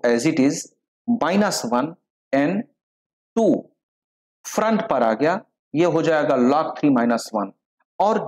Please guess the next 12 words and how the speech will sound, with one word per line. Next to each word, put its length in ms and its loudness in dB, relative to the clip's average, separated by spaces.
जो 260 2
आपने 340 0
log 220 2
three 180 -2
की 100 2
वैल्यू 260 0
यहां 280 0
calculate 580 -2
कर 160 0
लिया 260 2
है, 160 -2
वही 280 2